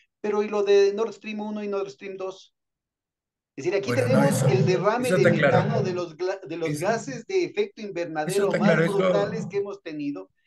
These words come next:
Speaker 1: Y resulta ser que la respuesta de ciertos sectores ecologistas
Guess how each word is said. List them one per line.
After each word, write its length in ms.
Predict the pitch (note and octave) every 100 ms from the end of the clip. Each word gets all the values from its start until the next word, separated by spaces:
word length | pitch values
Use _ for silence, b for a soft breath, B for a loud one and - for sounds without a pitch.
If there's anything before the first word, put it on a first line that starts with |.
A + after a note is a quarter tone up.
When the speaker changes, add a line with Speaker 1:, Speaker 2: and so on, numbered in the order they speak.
| _
Speaker 1:
Y 100 | -
resulta 460 | F#4 G3 D4 D4+ B3+
ser 240 | G#3 B3+
que 140 | B3+ A3+
la 120 | E3+
respuesta 800 | E3 D#3 - B3 C#4+ - - E3+
de 120 | C#3
ciertos 340 | C3+ A#3 A#3+
sectores 400 | F3+ - G#3 A3 F#3
ecologistas 880 | - G#3 G3 - C#3 - - -